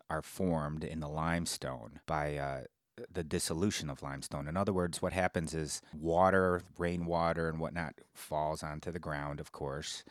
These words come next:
And if you've got fertilizer and things like that mixing in with that rainwater, as you've watered that, you have a huge amount of land that you've watered and,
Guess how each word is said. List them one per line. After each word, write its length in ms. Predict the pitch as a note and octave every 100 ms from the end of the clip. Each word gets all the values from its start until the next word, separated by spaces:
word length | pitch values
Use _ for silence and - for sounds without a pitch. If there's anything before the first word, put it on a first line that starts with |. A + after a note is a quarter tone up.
| - E2+
And 100 | F2
if 80 |
you've 140 | A#2+ -
got 220 | C#3+ F#2+ -
fertilizer 920 | - F#2 F#2+ F2+ F2 E2+ E2 E2+ E2
and 160 | D#2 C#2+ -
things 200 | F2+ D#2
like 200 | D#2 D2+
that 260 | E2 D#2+
mixing 480 | D#2+ D#2+ - - D2
in 180 | D#2 E2+
with 120 | F2
that 180 | F#2 D#2
rainwater, 560 | E2+ F#2 F2 F#2+ F#2+ D2+
as 160 | -
you've 240 | C#2 - - C#2
watered 400 | D2 D2+ D#2 C2+ -
that, 180 | - -
you 180 | D#2 C#2+
have 140 | D2
a 40 |
huge 420 | - - F2 D#2+ D#2+
amount 240 | D#2 D2+
of 80 | C#2
land 300 | D2+ D#2 E2+
that 140 | C#2+
you've 160 | D2 C2
watered 420 | C#2 C#2 C#2+ C#2
and, 180 | C2+